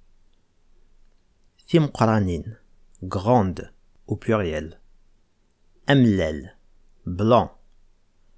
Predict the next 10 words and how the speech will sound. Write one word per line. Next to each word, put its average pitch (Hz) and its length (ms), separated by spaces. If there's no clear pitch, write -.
Everken, 98 960
noir. 101 720
Azamum, 95 1040
museau. 104 640
Arzfan, 101 1120
long. 98 380
Aouzlan, 95 1000
court. - 520
Okis, 101 960
sage. 90 760